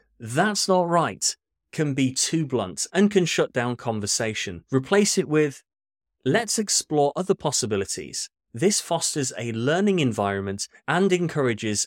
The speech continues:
exploration of ideas. Instead of saying, "That's not right," you might say,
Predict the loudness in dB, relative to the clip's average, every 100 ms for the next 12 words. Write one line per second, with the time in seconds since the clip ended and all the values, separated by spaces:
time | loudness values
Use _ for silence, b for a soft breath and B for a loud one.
0 | -6 -4 -4 -2 -2 -2 -2 -4 -6 -4
1 | -6 -4 -2 -2 -2 -6 -8 _ _ _
2 | -6 -2 2 4 4 2 0 0 -2 -6
3 | _ -2 0 0 0 0 -2 -4 -8 -8
4 | -8 -10 _ _ -4 0 0 0 0 0
5 | 0 -2